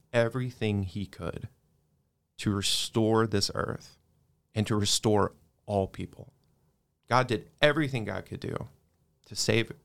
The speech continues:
everyone. And so my mission is to make that happen. And so when we talk about, uh, Jesus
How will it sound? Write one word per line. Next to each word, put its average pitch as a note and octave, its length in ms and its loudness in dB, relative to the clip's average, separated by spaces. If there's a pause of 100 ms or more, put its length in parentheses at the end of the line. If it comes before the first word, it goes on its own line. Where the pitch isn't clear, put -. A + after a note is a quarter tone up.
everyone. A#2+ 520 -2 (480)
And A2 180 2
so G#2+ 480 2 (600)
my G#2+ 360 0
mission A#2+ 400 -2
is F#2+ 160 -6
to F#2 80 -6
make F#2 400 0
that F2+ 200 -4
happen. - 420 -4 (880)
And G#2+ 100 -2
so C3 140 4
when B2 160 6
we D3 100 2
talk C#3+ 280 0
about, G#2+ 380 2 (540)
uh, G#2 160 -4 (180)
Jesus A#2 680 0